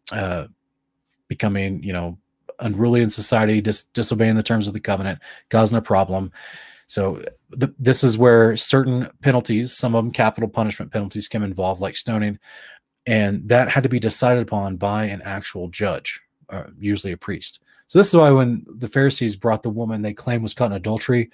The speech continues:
to Yeshua, first of all, they didn't bring the man with her. They're supposed to bring both. Um, but Yeshua, it's not his job to stone anybody. He was not high priest of those people at that time. Yeshua is the high priest in heaven. The Levites were given the priesthood on the earth.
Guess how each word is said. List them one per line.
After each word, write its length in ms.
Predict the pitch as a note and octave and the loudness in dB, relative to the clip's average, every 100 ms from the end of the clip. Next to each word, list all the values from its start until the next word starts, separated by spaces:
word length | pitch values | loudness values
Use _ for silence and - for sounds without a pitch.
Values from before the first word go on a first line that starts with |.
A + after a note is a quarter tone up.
| - _ - | -14 _ -4
to 200 | C3+ B2+ | 2 2
Yeshua, 420 | G#2 C3 C3 B2+ | 2 2 4 4
first 260 | - D3 C3+ | 2 2 4
of 60 | |
all, 120 | A#2+ | 4
they 60 | A2 | 4
didn't 180 | A2+ G#2+ | 0 0
bring 140 | A2+ | -2
the 80 | G2+ | -2
man 220 | G2 G#2+ | -2 -2
with 120 | A2+ | -2
her. 140 | B2+ B2 | -2 -2
They're 80 | G2 | -4
supposed 240 | - G2+ | -8 -10
to 60 | - | -8
bring 160 | F#2+ | -8
both. 320 | F2+ G2 A2+ - - - - - | -6 -6 -6 -14 -20 -20 -20 -10
Um, 320 | G#2+ G#2 G2 - _ _ - | -2 -2 -2 -8 _ _ 2
but 260 | B2 - _ _ _ _ _ C3 | 2 2 _ _ _ _ _ -8
Yeshua, 440 | B2+ - E3+ D#3 C3+ | -2 4 8 8 6
it's 140 | B2 | 2
not 140 | D#3+ D3 | 2 4
his 120 | B2 | 4
job 240 | B2+ B2 | 2 2
to 60 | A2 | 0
stone 220 | - B2 | -2 0
anybody. 340 | D#3 G2+ F2 | 0 0 -4
He 140 | F2+ B2+ | -4 -4
was 120 | A#2 | -2
not 280 | A#2+ A#2+ - _ | -4 -4 -6 _
high 160 | - A#2+ | -4 -4
priest 280 | - C#3 C#3 | 0 -2 -2
of 60 | |
those 140 | G2+ G2+ | -4 0
people 260 | D#3 D3+ | 0 0
at 60 | F#2 | -4
that 160 | E2+ - | -10 -8
time. 280 | F2+ E2 | -8 -8
Yeshua 260 | F2+ - F3+ | -8 -2 0
is 60 | D#3+ | 2
the 60 | |
high 120 | B2 | 2
priest 280 | A#2+ C3+ - | 0 -2 -4
in 60 | F2 | -2
heaven. 400 | C3 C3+ F2+ E2 _ _ _ _ _ _ _ | 0 0 -2 -10 _ _ _ _ _ _ _
The 60 | - | -2
Levites 500 | G#2 F3+ C3 G#2+ - | 2 4 2 -4 -8
were 80 | A2 | -2
given 200 | B2 G#2+ | 0 0
the 60 | |
priesthood 400 | G2 B2+ A#2 - | -2 0 0 -2
on 100 | F#2 | -4
the 100 | F2 | -4
earth. 380 | G2 - - - | -6 -6 -14 -20